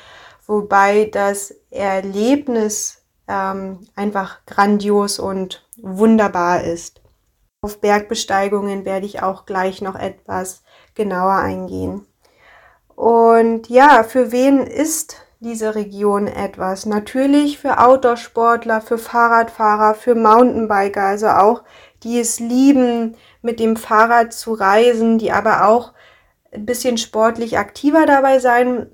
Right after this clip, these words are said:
wollen, weil man muss sich natürlich bewusst machen, dass wenn man so eine Fahrradreise in dieser Region macht,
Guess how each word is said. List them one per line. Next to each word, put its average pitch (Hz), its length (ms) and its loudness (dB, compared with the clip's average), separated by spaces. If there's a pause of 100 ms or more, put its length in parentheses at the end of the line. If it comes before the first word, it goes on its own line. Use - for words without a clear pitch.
(140)
wollen, 233 480 2
weil 208 140 -2
man 208 180 -2
muss 226 160 -2
sich 233 200 -10
natürlich 226 520 -8
bewusst 247 520 -2
machen, 233 380 -2
dass 214 220 -4
wenn 214 120 -2
man 214 200 -2
so 214 80 -2
eine 214 380 0
Fahrradreise 220 1080 0
in 220 120 0
dieser 214 300 -4
Region 214 500 -2
macht, 214 320 0